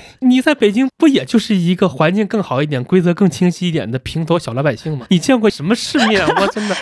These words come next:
Speaker 1: 我之前也有个感慨，我说你大厂批发又能如何？你回老家生个病，医院连人都找不着，你不还得排队吗？你看看本地怎么搞的。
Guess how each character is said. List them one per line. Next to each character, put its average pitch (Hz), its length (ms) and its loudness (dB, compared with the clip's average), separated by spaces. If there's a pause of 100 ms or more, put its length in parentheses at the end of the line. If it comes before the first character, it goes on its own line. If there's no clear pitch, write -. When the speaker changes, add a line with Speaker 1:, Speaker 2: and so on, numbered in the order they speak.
Speaker 1:
我 170 180 0
之 165 200 -6
前 180 220 -2
也 147 180 -2
有 151 120 -2
个 123 140 -6
感 - 180 -6
慨， 160 140 -6
我 185 100 -4
说 247 40 -2
你 240 120 -2
大 214 160 -4
厂 147 220 -10
批 - 160 -8
发 175 160 0
又 180 140 -4
能 156 100 -2
如 143 180 -2
何？ 135 200 -4
你 180 100 -4
回 226 160 -4
老 196 100 0
家 202 160 -4
生 220 200 -8
个 226 40 0
病， 226 220 0
医 202 60 0
院 226 120 0
连 214 140 0
人 151 100 -2
都 247 120 -2
找 113 180 -6
不 113 80 -12
着， 110 180 -6
你 151 80 -4
不 208 80 -2
还 233 140 -6
得 185 80 -4
排 131 180 -6
队 147 140 -6
吗？ 143 140 -4
你 156 120 -2
看 220 160 -4
看 214 80 -8
本 143 140 -6
地 180 100 -4
怎 170 140 -6
么 117 100 -8
搞 117 200 -8
的。 - 80 -18